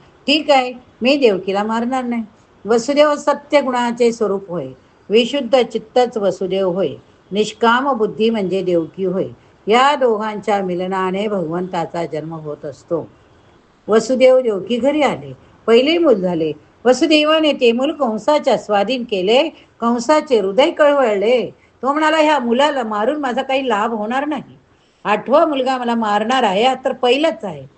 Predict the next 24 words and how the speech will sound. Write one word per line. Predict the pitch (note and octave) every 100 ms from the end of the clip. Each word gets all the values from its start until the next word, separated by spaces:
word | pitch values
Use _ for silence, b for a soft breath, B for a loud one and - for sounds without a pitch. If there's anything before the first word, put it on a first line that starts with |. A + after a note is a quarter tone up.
| b b
याला | A3 B3+
मी | D4+ D4+
मारणार | C4+ A3 A3 C4+
नाही. | C#4 A3 D3 - b b _
सात | C4 D#4 D#4+
मुले | D#4 D4+
तुम्ही | D#4 C4+ C#4
माझ्याजवळ | C#4 A#3+ B3 E4 C4+ G#3+
ठेवा, | E3+ G3 G3 C#4 - b b
आठवा | F#3+ G3+ A3 F#3
बालक | F#3 C4 B3
जो | A#3+
शत्रू | F#3 A3 A3 G#3 F#3
असेल | A#3 A#3+ A3+
तोच | G#3+ F#3+
मला | D#3+ F3+
द्या. | G#3+ E3 A#2+ _ _ _ _ _ _ _ _
वसुदेव | F#3 G3+ B3 A#3 A#3
मुलाला | G#3+ A#3+ B3 B3
घेऊन | A3 A#3+ B3
परत | A3+ A3+ A3+
गेला. | A#3 G3+ F3 D3 b b -
नारदाने | A3+ C4+ C#4+ C#4 C#4+ C#4+
विचार | B3 C4+ C#4